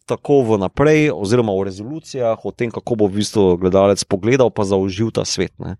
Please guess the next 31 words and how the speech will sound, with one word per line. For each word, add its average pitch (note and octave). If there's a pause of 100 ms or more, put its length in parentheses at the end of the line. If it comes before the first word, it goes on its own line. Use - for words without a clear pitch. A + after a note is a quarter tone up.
(360)
A, A2
da A#2+
ne B2+
govorim, C#3+ (220)
da B2
ne B2
govorim, C#3
koliko D3+
je B2+
folka C#3+
tle C3+
sodelovalo, A#2+
predvsem, B2 (280)
torej, A#2
Velika A2
dva, G#2+ (420)
John B2
Howe, C#3+ (840)
pa A2+ (340)
Lee, A#2+
eh, - (300)
velika A2+
ilustratorja, A2+
eh, F#2+
Tolkienova, C3
ne, G#2+
pa G2+
še F#2+
Tim A2
Nesbitt G#2
je F#2+